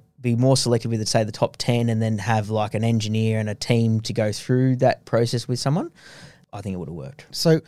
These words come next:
Speaker 2: the thing with, um, Dean Cantor, did that come through Aussie Driver Search, or was that beforehand?
Speaker 1: No,
Speaker 2: Were you,
Speaker 1: beforehand.
Speaker 2: you were, you were mates
Speaker 1: Yeah.
Speaker 2: beforehand?
Speaker 1: Yeah, so I used, when I raced Porsches, I met him through some driver training programs I used to do. So I used to fly around and help the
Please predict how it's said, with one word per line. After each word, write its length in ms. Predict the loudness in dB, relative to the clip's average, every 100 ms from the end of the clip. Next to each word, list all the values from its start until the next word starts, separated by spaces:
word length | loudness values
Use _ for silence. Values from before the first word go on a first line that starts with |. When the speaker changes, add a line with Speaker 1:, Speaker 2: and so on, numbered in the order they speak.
| -16 -8
Speaker 2:
the 60 | -4
thing 260 | 0 0
with, 120 | 2 2
um, 300 | 2 -2 -6
Dean 240 | -2 0 0
Cantor, 360 | 0 -2 -2
did 120 | -4 -2
that 140 | -2
come 140 | -2
through 160 | -2 0
Aussie 200 | 0 0
Driver 240 | 2 0
Search, 240 | 0 -4 0
or 20 |
was 100 | 0
that 120 | 0 0
beforehand? 480 | -6 -4 -2 -2 0
Speaker 1:
No, 60 |
Speaker 2:
Were 60 | -2
you, 60 | 0
Speaker 1:
beforehand. 420 | -2 -2 -4 -2
Speaker 2:
you 60 |
were, 120 | -2 -2
you 140 | 0
were 40 | 2
mates 220 | 4 2
Speaker 1:
Yeah. 100 | 0
Speaker 2:
beforehand? 500 | -2 -4 -2 -4 -6 -16 -20 4
Speaker 1:
Yeah, 260 | 8 8
so 200 | 8 8
I 100 | 10
used, 260 | 8 4 2
when 140 | 4
I 80 | 4
raced 460 | 4 4 2 -2 -2
Porsches, 760 | 2 2 2 -2 -2 -6 -8 -2
I 380 | 2 4 4 4
met 240 | 2 0 0
him 640 | 0 2 2 2 0 -4 -8
through 380 | -6 0 0 0
some 140 | -2
driver 300 | 0 0 0
training 440 | 0 0 0 0 -2
programs 460 | -2 0 2 0 2
I 60 | 0
used 160 | 0
to 40 | -2
do. 100 | 0
So 120 | 2
I 40 |
used 100 | 2
to 80 | -2
fly 220 | -6 -4
around 340 | -4 -4 -6 -8 -18 -20 -20 _
and 240 | -4 -2
help 220 | -2 -4 -6 _ _
the 180 | -8